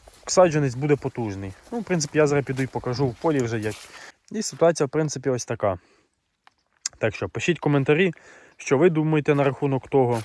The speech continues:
що ви думаєте на рахунок затіняючої сітки. Бо я от сижу, думаю, я то її стели-, я то її чіпляв з надією, що воно буде краще, а щось воно виходить навпаки.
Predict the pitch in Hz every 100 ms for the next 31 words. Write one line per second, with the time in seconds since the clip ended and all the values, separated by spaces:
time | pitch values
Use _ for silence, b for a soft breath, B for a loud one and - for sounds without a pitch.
0 | - - 151 139 139 135 127 127 120 -
1 | 131 113 117 127 120 107 110 107 - 233
2 | - 170 B B B - 135 151 143 147
3 | 139 143 135 123 110 104 B B B B
4 | 147 143 139 139 135 - 147 147 147 151
5 | 143 135 135 139 131 b b b b _
6 | _ - 131 143 139 123 104 b b b
7 | - 123 139 147 139 127 120 110 120 120
8 | 113 110 120 185 233 - - 123 110 -
9 | 135 131 123 113 - 123 107 110 101 107
10 | -